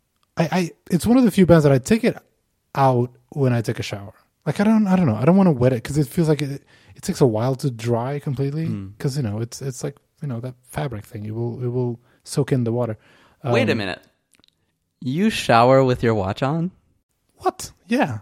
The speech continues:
Speaker 1: of course.
Speaker 2: <laughs>
Speaker 1: You
Speaker 2: What?
Speaker 1: you take it. Why, why would you take it out?
Speaker 2: One hundred percent. All the time. I always take it off. I
Speaker 1: Why?
Speaker 2: never took my shower, <laughs> my, my watch to the shower.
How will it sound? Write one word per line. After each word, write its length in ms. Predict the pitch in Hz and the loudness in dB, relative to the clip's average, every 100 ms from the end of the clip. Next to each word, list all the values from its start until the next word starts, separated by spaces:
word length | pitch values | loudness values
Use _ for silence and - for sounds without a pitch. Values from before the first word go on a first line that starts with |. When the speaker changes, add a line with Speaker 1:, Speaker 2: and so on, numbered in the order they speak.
| _ | _
Speaker 1:
of 100 | - | -4
course. 160 | 233 | 2
Speaker 2:
<laughs> 600 | - - - - 784 - | 2 2 -6 -10 -12 -8
Speaker 1:
You 120 | 160 - _ _ 190 - | -8 -8 _ _ -14 -12
Speaker 2:
What? 720 | 170 180 - - - - - - _ _ _ - 370 466 330 339 | -12 -12 -6 -6 -6 -16 -18 -18 _ _ _ 0 0 0 -2 -2
Speaker 1:
you 100 | - 175 | 2 4
take 180 | 285 | 6
it. 160 | 381 - - _ _ | 4 2 -4 _ _
Why, 580 | 165 151 - 170 254 277 | -10 -10 -2 2 2 2
why 180 | 226 196 | 4 4
would 160 | 240 233 | 4 4
you 100 | 233 | 0
take 220 | 233 226 | -2 -4
it 60 | 240 | -4
out? 220 | 233 - _ _ _ _ _ - | -6 -12 _ _ _ _ _ -10
Speaker 2:
One 340 | 131 135 165 | 0 4 6
hundred 420 | 160 170 170 170 | 6 2 2 0
percent. 540 | 160 151 143 160 151 - - | 0 0 2 4 2 0 -16
All 320 | - 127 147 | 0 2 4
the 120 | 151 147 | 2 -4
time. 320 | 143 143 156 | 0 2 4
I 80 | 127 | 2
always 440 | - 120 143 151 151 | 2 4 4 2 2
take 220 | 139 139 | 0 2
it 100 | 120 | 4
off. 180 | 131 143 | 4 4
I 80 | 240 | 4
Speaker 1:
Why? 40 | |
Speaker 2:
never 500 | 113 120 127 131 135 | 4 4 4 4 2
took 280 | 135 131 135 | 0 -2 0
my 120 | 113 | -2
shower, 320 | - 117 117 113 110 - | 0 0 2 2 0 -4
<laughs> 220 | - - | -8 -2
my, 180 | 123 113 | 0 0
my 180 | 113 107 | -2 -4
watch 360 | 110 120 - - _ _ | -6 -8 -14 -20 _ _
to 80 | 117 | -6
the 80 | 104 | -4
shower. 480 | - 127 139 95 | -2 -2 -2 -6